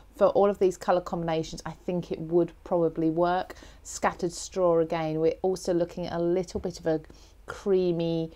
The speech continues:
almost an orangey peachy tone to that, although it is still, it does fall within the yellows, but it's nowhere near as bright. And as you can see,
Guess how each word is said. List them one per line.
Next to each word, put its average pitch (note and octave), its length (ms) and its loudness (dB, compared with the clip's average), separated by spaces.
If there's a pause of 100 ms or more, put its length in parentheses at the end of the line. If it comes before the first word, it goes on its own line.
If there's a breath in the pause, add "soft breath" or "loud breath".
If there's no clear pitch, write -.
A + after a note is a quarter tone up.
(120)
almost F3 340 -2
an E3+ 160 -4
orangey E3+ 280 -2
peachy - 440 -6
tone D#3 340 -4
to D#3 140 -10
that, - 400 -6
although D#3+ 240 0
it - 100 -4
is F3 140 0
still, D#3+ 280 -2
it - 220 -14
does - 240 -4
fall C4 260 6
within F#3 340 2
the D#3+ 60 0
yellows, D3+ 360 4
but - 160 -8
it's F3 160 -4
nowhere G3+ 440 0
near F3+ 220 -4
as - 140 -4
bright. D3 400 0
And E3 80 -6
as D#3 120 -8
you - 60 -20
can D#3 120 -8
see, C#3 300 -6